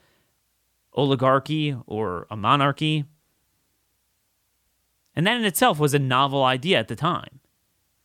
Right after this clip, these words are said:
As Jefferson wrote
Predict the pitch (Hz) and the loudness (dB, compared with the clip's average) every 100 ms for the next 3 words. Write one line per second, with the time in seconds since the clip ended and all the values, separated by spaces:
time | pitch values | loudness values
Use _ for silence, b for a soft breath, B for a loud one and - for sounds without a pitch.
0 | _ _ _ _ _ _ _ _ _ _ | _ _ _ _ _ _ _ _ _ _
1 | _ _ _ _ _ - 139 139 135 120 | _ _ _ _ _ -2 2 2 2 0
2 | - - _ _ - - 180 196 180 170 | -6 -12 _ _ -12 0 0 2 2 2
3 | 147 135 175 113 98 | 2 4 4 4 0